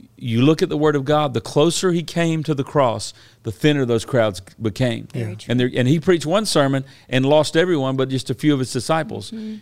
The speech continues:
Speaker 1: John, we're gonna get to that, John six sixty-six, many of his disciples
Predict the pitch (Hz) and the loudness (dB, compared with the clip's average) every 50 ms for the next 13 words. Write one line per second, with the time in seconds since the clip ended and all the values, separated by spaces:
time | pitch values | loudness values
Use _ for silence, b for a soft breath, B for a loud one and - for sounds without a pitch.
0 | _ - - 135 131 131 131 123 - - 123 127 123 120 117 135 165 - - 135 | _ -8 -2 0 0 0 0 -2 -4 -6 -4 -4 -2 -2 0 0 -2 -2 -2 -2
1 | 117 120 110 110 117 131 127 127 123 - - 156 143 - - 143 131 - - 120 | -2 -2 -2 0 0 0 0 0 0 -4 -4 -4 -4 -4 -4 -8 -8 -8 -8 -10
2 | - - 156 143 143 - - - b b b b b 120 123 135 147 165 190 220 | -6 -4 -4 -4 -4 -6 -12 -14 b b b b b -2 0 2 4 4 4 4
3 | 220 226 208 185 147 156 135 - 143 127 - - 127 123 120 - 117 113 110 - | 4 2 2 0 0 -2 -4 -4 -4 -6 -2 -2 -2 -2 -2 -6 -10 -14 -14 -14
4 | - - - | -14 -16 -16